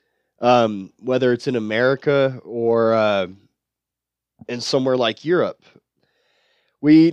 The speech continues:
we need to really take into account the laws that, uh, surround these culture wars and how these laws may inflame, induce, or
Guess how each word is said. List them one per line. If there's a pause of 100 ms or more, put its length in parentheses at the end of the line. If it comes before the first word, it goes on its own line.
we
need
to
really
take
into
account
the
laws (360)
that,
uh, (100)
surround
these
culture
wars
and
how
these
laws
may
inflame,
induce,
or